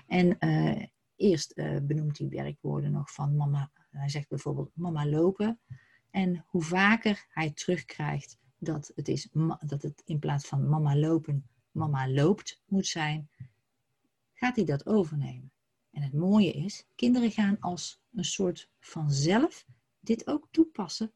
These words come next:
op andere woorden. Dus mama loopt, papa fietst, eh, Jantje, eh,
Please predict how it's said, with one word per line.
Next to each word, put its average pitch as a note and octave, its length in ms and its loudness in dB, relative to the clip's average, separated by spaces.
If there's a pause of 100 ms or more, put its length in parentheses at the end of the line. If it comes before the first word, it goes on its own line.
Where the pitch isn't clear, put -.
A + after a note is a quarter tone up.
op - 200 -6
andere A3+ 360 4
woorden. C3+ 440 -2 (400)
Dus - 220 -12
mama D#3 320 4
loopt, D#3 580 6 (320)
papa - 240 -4
fietst, - 640 6 (460)
eh, - 1300 -2
Jantje, D3+ 840 -2 (160)
eh, C#3+ 540 -4